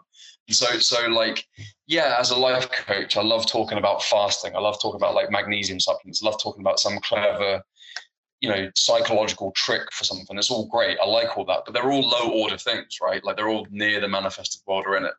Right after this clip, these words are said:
Like, I see so clearly now. I don't know if I'm any good at articulating it, but, like, the, the real scorecard on this is gnosis. And if there's enough of that sun, and I'm speaking in metaphors here of something that truly exists in a world which is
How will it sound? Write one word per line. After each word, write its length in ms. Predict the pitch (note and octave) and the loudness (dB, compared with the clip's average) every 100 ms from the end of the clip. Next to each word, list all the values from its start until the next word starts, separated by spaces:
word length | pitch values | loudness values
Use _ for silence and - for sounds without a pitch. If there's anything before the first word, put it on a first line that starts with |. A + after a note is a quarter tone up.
| - | -4
Like, 200 | F#2 - _ _ _ _ F#2+ - | -4 -6 _ _ _ _ -6 -2
I 100 | C3 | 0
see 600 | - - C#3+ B2+ A2 - - | 2 2 2 0 -2 -6 -4
so 320 | - C#3 C3 | 0 2 2
clearly 420 | - C3 C3+ G#2+ | 0 0 0 -2
now. 200 | F#2+ F2+ | -2 0
I 60 | F#2+ | 0
don't 140 | A2+ | 0
know 80 | A#2 | -2
if 120 | A#2 | 0
I'm 160 | A2 A2 | 2 2
any 140 | G#2+ | 0
good 180 | G#2+ G#2+ | -2 0
at 60 | G#2 | 2
articulating 760 | G2 G2 C3+ C3+ G#2 - G2 | 2 2 0 -2 -2 -2 -2
it, 120 | F#2 - | -4 -2
but, 100 | F2+ | -2
like, 220 | G2 - | -4 -4
the, 180 | G#2 - _ _ _ | -6 -6 _ _ _
the 80 | B2 | -2
real 180 | A2+ C#3+ | 0 2
scorecard 840 | C3 - - C#3+ C#3+ - G#2 F#2+ F#2+ | 4 2 2 2 2 2 2 2 -2
on 180 | F#2 | -6
this 220 | F#2 - F#2+ | -8 -4 -4
is 120 | G2 | -4
gnosis. 760 | G2+ G#2+ - - - - - - _ _ - _ _ | -2 0 0 0 -2 -2 -2 -14 _ _ -20 _ _
And 80 | A2+ | -4
if 120 | A2+ | 0
there's 140 | C#3 C#3 | 2 2
enough 220 | C#3 C3+ | 2 0
of 120 | C3 | 0
that 180 | - - | 2 2
sun, 440 | - - C3 F#2+ F#2 | 4 4 2 0 -2
and 100 | F#2+ | -2
I'm 120 | G#2 | 0
speaking 420 | - - G2+ A2+ | 2 2 0 0
in 140 | G#2+ G#2+ | 0 2
metaphors 580 | A#2 - - F#2 F#2 - | 0 0 -2 -2 0 0
here 200 | F#2 F#2 | -2 0
of 100 | - | 0
something 320 | G#2 G2+ G2+ | -2 -4 -4
that 120 | - | -2
truly 500 | - - A2 G#2+ G2 | -2 0 0 2 0
exists 560 | F#2+ G#2+ F#2+ - - A2+ | 0 0 0 0 0 -2
in 120 | G#2 G2 | -2 -2
a 100 | G2 | -2
world 440 | G2+ G2+ F#2+ F#2+ | 2 4 2 0
which 180 | G#2+ F#2+ | -4 -2
is 120 | G2 | -2